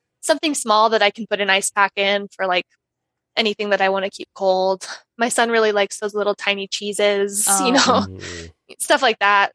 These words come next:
Speaker 1: that we can just keep cool and not have to worry about it baking in the Disney sun. <laughs> So, yeah, hand sanitizer, wet wipes, portable charger, stuff that, like, normal people try and bring with them when they're traveling or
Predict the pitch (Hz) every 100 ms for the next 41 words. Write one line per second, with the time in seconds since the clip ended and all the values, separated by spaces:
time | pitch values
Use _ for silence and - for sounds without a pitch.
0 | _ - 196 220 220 208 196 - - -
1 | 240 220 - 208 214 214 208 208 202 185
2 | 185 202 196 190 190 190 185 185 185 180
3 | 196 190 190 190 190 - 196 202 196 -
4 | 196 190 202 214 214 - - _ - -
5 | - - 226 220 214 - - - - -
6 | _ _ 254 226 208 254 247 277 269 269
7 | 262 269 277 _ _ _ _ _ _ _
8 | _ - 226 - 233 247 - - - -
9 | - _ _ _ _ _ _ _ _ _
10 | _ _ _ _ _ _ 247 240 240 247
11 | 226 226 220 226 233 - 359 349 269 208
12 | 214 - _ _ _ _ 226 220 214 208
13 | 214 202 - 208 196 196 202 196 - 202
14 | 202 202 196 196 196 196 196 202 196 196
15 | 190